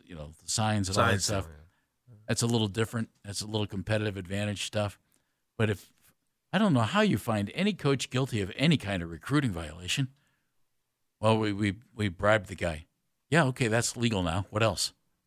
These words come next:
Speaker 2: Right. I,
Speaker 1: What,
Speaker 2: what's left?
Speaker 1: <laughs> what else?
Speaker 2: Well, there are rules to it, Jeff.
Speaker 1: Yeah, great,
Speaker 2: Yeah.
Speaker 1: great.
Speaker 2: So if Harbaugh, though, ended up in the N F L, what fit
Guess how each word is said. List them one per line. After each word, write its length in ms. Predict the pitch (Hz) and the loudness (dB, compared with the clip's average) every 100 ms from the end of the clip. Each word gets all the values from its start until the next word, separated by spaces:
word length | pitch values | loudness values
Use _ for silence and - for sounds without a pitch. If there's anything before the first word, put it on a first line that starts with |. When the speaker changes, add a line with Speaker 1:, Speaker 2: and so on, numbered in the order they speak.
| _ _ _ 107 | _ _ _ 6
Speaker 2:
Right. 300 | 175 226 - | 8 8 2
I, 140 | 113 | 2
Speaker 1:
What, 140 | 202 131 | 4 4
Speaker 2:
what's 200 | 139 131 | 2 4
left? 280 | 143 127 | 4 4
Speaker 1:
<laughs> 40 | - | 4
what 160 | 233 | 6
else? 320 | 240 240 262 - | 8 8 6 8
Speaker 2:
Well, 200 | 147 151 | 10 10
there 120 | 143 | 10
are 160 | 165 | 10
rules 420 | 147 135 123 101 - | 8 6 4 2 -4
to 180 | 82 78 | -6 -10
it, 100 | 71 | -8
Jeff. 140 | 143 | 4
Speaker 1:
Yeah, 120 | 139 | 6
great, 340 | 120 110 113 95 | 6 6 6 4
Speaker 2:
Yeah. 80 | 92 - | -4 -8
Speaker 1:
great. 220 | 104 95 85 | -4 -4 0
Speaker 2:
So 180 | - 190 | 6 6
if 160 | 170 165 | 6 8
Harbaugh, 320 | 208 233 165 | 8 8 6
though, 180 | 139 135 | 4 4
ended 200 | 131 123 | 4 2
up 140 | 113 | 2
in 60 | 113 | 0
the 100 | 110 | 0
N 80 | 110 | -2
F 120 | 107 | -2
L, 100 | 98 | -2
what 180 | 104 104 | -2 -2
fit 260 | 110 104 | -4 -4